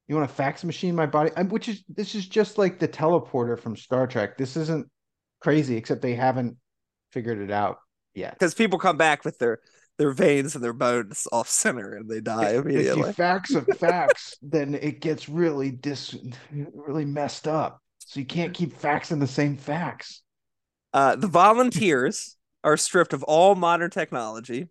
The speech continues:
Speaker 2: except for one guy who brings a grenade, and, uh, <laughs> except for a pendant-shaped marker that they can use to indicate their return and they're beamed up, sort of Star Trek style, by the people back in New
Speaker 1: Mm-hmm.
Speaker 2: Mexico. Uh, the students are joined by,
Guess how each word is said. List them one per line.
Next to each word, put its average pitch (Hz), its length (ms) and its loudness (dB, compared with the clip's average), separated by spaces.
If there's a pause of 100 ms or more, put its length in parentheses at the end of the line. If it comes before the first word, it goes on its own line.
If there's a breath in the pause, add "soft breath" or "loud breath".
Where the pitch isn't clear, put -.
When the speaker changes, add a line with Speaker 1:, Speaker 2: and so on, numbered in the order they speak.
Speaker 2:
except 131 320 -2
for 120 140 -4
one 117 180 -2
guy 107 240 0
who 120 80 -4
brings 113 300 -6
a 110 40 -10
grenade, 104 380 -6 (440 soft breath)
and, 131 360 0
uh, 131 240 4
<laughs> - 60 -2
except - 420 0
for 175 180 4
a 151 80 4
pendant-shaped 202 720 0
marker 143 520 -4
that 120 160 -10
they 123 120 -2
can 113 160 -8
use 110 180 -8
to - 120 -14
indicate 113 380 -6
their 113 100 -4
return 110 480 -8 (360 soft breath)
and 123 120 -4
they're 123 100 -2
beamed 131 460 2
up, 104 280 -4
sort - 220 -8
of 104 80 -10
Star 107 240 -4
Trek - 260 -10
style, 104 280 -6
by 110 140 -6
the 113 80 -8
people 143 240 -6
back 113 220 -2
in 113 120 -4
New 113 80 -10
Speaker 1:
Mm-hmm. 117 80 -12
Speaker 2:
Mexico. - 500 -12 (460 soft breath)
Uh, 123 200 -2
the 127 100 -6
students 202 420 4
are 190 40 2
joined 170 380 2
by, 131 480 2